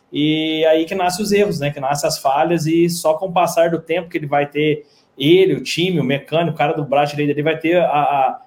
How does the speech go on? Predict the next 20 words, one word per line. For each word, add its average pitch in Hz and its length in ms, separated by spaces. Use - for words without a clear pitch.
a 123 80
experiência 170 580
pra 156 100
construir 143 580
isso 170 200
e, 208 260
e 202 40
vir 190 180
se - 100
corri-, 208 320
se - 180
corrigindo, 185 520
né? 143 240
No 127 80
passar 139 420
do, 165 160
dos 131 240
próximos 151 420
anos 156 240
agora. 131 320